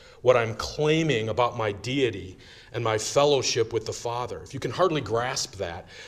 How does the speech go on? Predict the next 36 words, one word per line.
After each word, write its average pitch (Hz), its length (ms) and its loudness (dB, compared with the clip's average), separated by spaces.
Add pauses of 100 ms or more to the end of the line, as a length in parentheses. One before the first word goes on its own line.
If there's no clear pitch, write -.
(100)
then 131 180 4
at 123 160 -2
least 180 260 2
understand 151 600 0
it 113 60 -4
in 113 120 -4
terms 143 360 -4
of 98 100 -4
what 127 180 0
you've 110 140 -8
seen 185 560 -2
and 113 160 -6
heard." 98 540 -2 (200)
And 131 100 2
I 131 60 4
think 120 200 -2
he - 80 -10
probably 160 340 0
means 113 260 -2
what 123 120 -4
you've 110 160 -6
seen 160 380 -2
and 107 120 -2
heard 127 460 0 (240)
and 117 320 -2
marveled 117 500 2
at 90 300 -8
these 101 240 -6
three 110 260 -6
years, 87 500 -12
right? 143 240 0 (460)
"You've 147 180 -4
seen 160 320 0
me 135 180 0
heal 196 300 4
people." - 460 -8